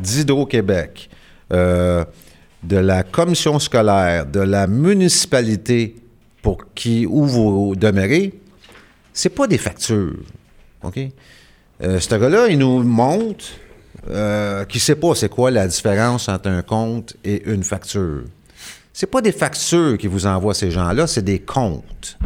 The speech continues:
OK ? C'est un compte d'électricité, c'est un compte d'impôt, c'est un compte de taxes. C'est pas une facture d'électricité, c'est pas une facture d'impôt, puis c'est pas une facture de taxes. Il y a une grosse différence entre une facture puis un, puis un compte.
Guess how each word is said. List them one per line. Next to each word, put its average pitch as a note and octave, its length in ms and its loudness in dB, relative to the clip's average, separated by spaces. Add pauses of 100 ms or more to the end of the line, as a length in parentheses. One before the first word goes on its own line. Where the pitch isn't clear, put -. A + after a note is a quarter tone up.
(120)
OK ? A#2 260 -6 (680)
C'est - 200 -4
un G2 120 2
compte G#3 360 0
d'électricité, C#3 840 2
c'est - 140 -4
un G2+ 160 2
compte F3+ 400 0
d'impôt, C#3 520 2
c'est A2 220 0
un G#2+ 60 0
compte D#3 320 -2
de G#2+ 80 2
taxes. - 640 -6 (560)
C'est C3 160 -2
pas A3 160 0
une A3 80 2
facture - 440 -2
d'électricité, B2+ 800 0
c'est D3+ 160 -2
pas F#3+ 140 0
une F#3+ 80 0
facture C#3+ 480 -2
d'impôt, C3 500 0
puis - 100 -8
c'est A#2+ 100 -2
pas D#3 120 -2
une D#3 100 0
facture C3 480 -4
de G#2 100 0
taxes. - 640 -12 (720)
Il A#2+ 80 0
y C#3+ 40 0
a D#3 40 0
une D#3 80 0
grosse G#3 540 2
différence D#3 520 0
entre A#2 320 -2
une A#2+ 160 2
facture C#3+ 640 -2
puis A2 160 -2
un, G#2 140 2
puis - 240 -4
un G#2 100 0
compte. - 520 -4